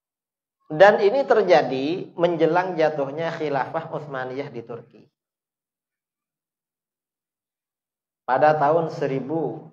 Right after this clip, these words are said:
delapan ratus berapa? Sebelum tahun sembilan ratusan. Khilafah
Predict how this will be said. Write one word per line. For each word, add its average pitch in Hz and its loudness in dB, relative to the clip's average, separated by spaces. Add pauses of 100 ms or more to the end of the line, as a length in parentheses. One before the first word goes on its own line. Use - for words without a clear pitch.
(120)
delapan 123 -2
ratus 120 -6
berapa? 107 -12 (1600)
Sebelum 127 -4
tahun 143 0
sembilan 127 -4
ratusan. 123 -12 (1800)
Khilafah 143 -2